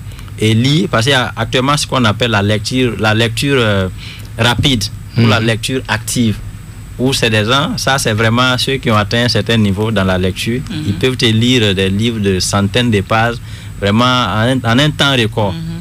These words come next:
Speaker 1: Voilà, donc pour moi, pour pouvoir tirer, euh, vraiment un profit d'un livre qu'on lit,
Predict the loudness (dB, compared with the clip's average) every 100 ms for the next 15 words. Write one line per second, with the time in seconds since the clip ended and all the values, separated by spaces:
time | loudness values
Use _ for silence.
0 | -12 -4 0 2 2 0 0 2 2 2
1 | 0 -4 0 0 0 0 2 4 2 2
2 | 0 0 0 2 2 0 -2 -2 0 -2
3 | 0 2 2 2 0 0 2 2 0